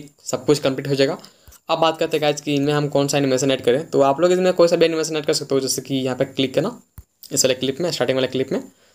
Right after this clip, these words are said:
उसके बाद आप पे क्लिक करना एनिमेशन में गाइस, आपको आ जाना यहाँ पे इन एनिमेशन में, और इन एनिमेशन में आने के बाद गाइस आपका यहाँ पे कोई भी एक जो होता है इन एनिमेशन ऐड करना। जैसे कि ऐड करना साइड स्लाइड ये वाला, या फिर आप लोग चाहो तो फ्लैश इन भी ऐड कर सकते हो।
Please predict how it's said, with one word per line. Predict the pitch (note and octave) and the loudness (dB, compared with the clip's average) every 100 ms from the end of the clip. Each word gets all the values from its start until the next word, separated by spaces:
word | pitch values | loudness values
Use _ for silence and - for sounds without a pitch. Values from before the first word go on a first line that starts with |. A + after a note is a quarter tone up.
| _ - | _ -6
उसके | - - | -4 0
बाद | C3+ | 0
आप | B2+ | 2
पे | C3 | -2
क्लिक | - - F3 E3 | -6 -6 -6 -2
करना | C#3+ D3 C#3+ | -2 -2 -2
एनिमेशन | B2 B2 B2+ | -2 0 -2
में | D3 C#3+ | 0 2
गाइस, | C#3 | 2
आपको | C3+ C3 B2+ C3 | 2 -2 0 2
आ | |
जाना | C3 | 2
यहाँ | B2+ | 0
पे | - | -2
इन | - D#3 | -2 0
एनिमेशन | D3+ C3+ B2 B2+ | 2 0 -2 -2
में, | A3+ - _ _ _ _ _ _ _ _ _ _ | -4 -8 _ _ _ _ _ _ _ _ _ _
और | A#2 A#2 A#2 | 0 0 0
इन | D3+ | 0
एनिमेशन | D#3+ D#3 D3 D3+ | 2 2 0 0
में | |
आने | C#3+ | 0
के | C#3+ | 2
बाद | C#3 | 2
गाइस | C3+ C3+ | 4 2
आपका | C3 | 0
यहाँ | C3+ | -2
पे | C3+ | -2
कोई | - D3 | -2 0
भी | D#3 | 2
एक | E3+ C#3+ C#3+ - _ - | 2 2 -2 -6 _ -14
जो | B2 B2+ | -4 -2
होता | B2+ | 0
है | C#3 C#3 | 0 0
इन | D3 | 0
एनिमेशन | C#3+ B2+ B2 D#3+ | 0 -2 -4 -4
ऐड | C3 A2 | -6 -4
करना। | A2 G#2 - - | -6 -6 -10 0
जैसे | D3 F#3+ | 2 2
कि | F#3 E3+ | 2 2
ऐड | E3 | 2
करना | D#3 D3+ D#3+ | 0 -4 -4
साइड | D3+ - C3 C3+ C#3+ | -6 -4 0 0 0
स्लाइड | - C#3 D3+ | -2 0 -2
ये | C#3 C3 | -2 -2
वाला, | C3+ F3+ - _ _ _ _ _ _ _ _ _ | 0 -2 -8 _ _ _ _ _ _ _ _ _
या | C3+ | -6
फिर | A2+ C#3 | 0 0
आप | C3+ | 2
लोग | C#3 | 0
चाहो | C3+ C3 | 0 2
तो | C#3+ | 0
फ्लैश | - C3 C3 | 0 0 0
इन | C#3 C#3 | 0 0
भी | C3+ | 0
ऐड | C3+ | 0
कर | C3 | -4
सकते | C3+ C#3+ | -4 -4
हो। | D3 | -6